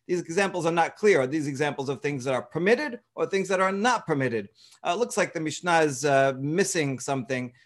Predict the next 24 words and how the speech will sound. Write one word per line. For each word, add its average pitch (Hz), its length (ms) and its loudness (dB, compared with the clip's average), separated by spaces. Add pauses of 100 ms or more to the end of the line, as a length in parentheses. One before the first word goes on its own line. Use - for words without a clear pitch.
(100)
that 135 160 0
need 151 200 -4
that 135 260 0
to 139 80 -6
connect 147 460 -4
the, 135 280 -2
uh, 123 140 0
the 120 160 -6
general 160 440 0
rule 147 460 2
and 139 160 -4
these 131 180 -4
examples. 113 680 -8 (720)
All 180 80 -2
right, 143 160 2
and 185 120 -4
that's 214 180 0
what 190 100 -4
the 180 80 -4
Gemara 147 320 2
will 139 160 0
ask 139 260 -4
about. 113 360 -6 (440)
Rabbah 185 720 4